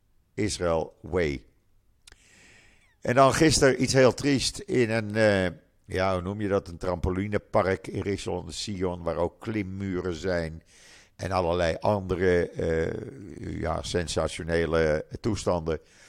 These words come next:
Is een van de medewerkers, een jonge vrouw, is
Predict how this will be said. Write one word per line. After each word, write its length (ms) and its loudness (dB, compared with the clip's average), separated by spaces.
Is 160 4
een 180 8
van 120 4
de 60 0
medewerkers, 680 8
een 80 0
jonge 280 2
vrouw, 400 6
is 320 -4